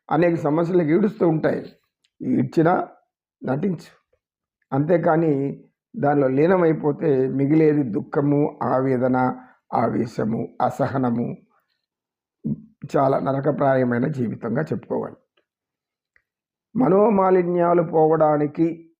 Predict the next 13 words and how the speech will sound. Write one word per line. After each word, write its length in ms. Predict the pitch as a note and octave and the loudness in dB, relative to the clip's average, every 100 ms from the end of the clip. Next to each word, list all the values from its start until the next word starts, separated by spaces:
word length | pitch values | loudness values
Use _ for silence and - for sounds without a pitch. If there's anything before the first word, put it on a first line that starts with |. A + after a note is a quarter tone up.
| - | -12
అంటే 160 | D3+ F3+ | -4 -2
మనల 420 | D3+ C3+ D3+ E3 | -2 -2 0 0
మనసుకు 460 | D#3 D3 D#3 F#3+ E3 | 0 0 0 -2 0
పట్టినటువంటి 960 | E3 D3+ D#3+ D3+ D3+ D3+ D3 B2+ - _ _ - | 0 0 -2 0 2 2 0 -2 -6 _ _ 0
ఇంద్రియాలు, 640 | C#3+ E3 E3 D#3+ D3+ - - | 2 6 6 6 4 -2 -8
మనసు, 600 | B2+ C#3 D#3+ E3+ C#3+ - - | -4 -2 -2 0 -2 -2 -2
అహం, 380 | C3+ D#3 A#2+ - - | 0 0 -2 -10 -6
ఈ 60 | B2 | 0
మూడు 280 | C#3+ E3 | 2 2
కూడా 400 | D3+ D3 D3+ A#2+ - _ _ _ - | 2 4 2 0 -6 _ _ _ -2
చాలా 120 | C3 A2 | 0 0
భయంకరమైన 920 | A#2 D3 D#3+ D#3+ D#3 D#3+ D#3+ D3+ D3 | 0 2 2 2 2 2 2 4 0
శక్తులై 600 | C#3 C#3 - C#3+ G2+ | -2 -4 -2 -4 -4